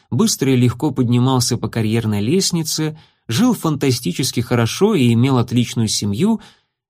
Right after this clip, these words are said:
все-таки порой под утро, когда не спалось,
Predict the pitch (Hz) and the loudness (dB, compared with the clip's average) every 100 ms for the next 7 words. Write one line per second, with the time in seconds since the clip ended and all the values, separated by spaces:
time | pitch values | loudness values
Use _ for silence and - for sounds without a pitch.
0 | _ - 233 254 160 - 123 - 127 175 | _ -4 0 0 -2 0 -2 0 0 2
1 | 247 143 120 113 226 233 127 107 113 110 | 2 2 0 0 -2 -2 -2 0 -2 -2
2 | 139 120 - 120 165 214 - | 0 0 0 0 0 0 -2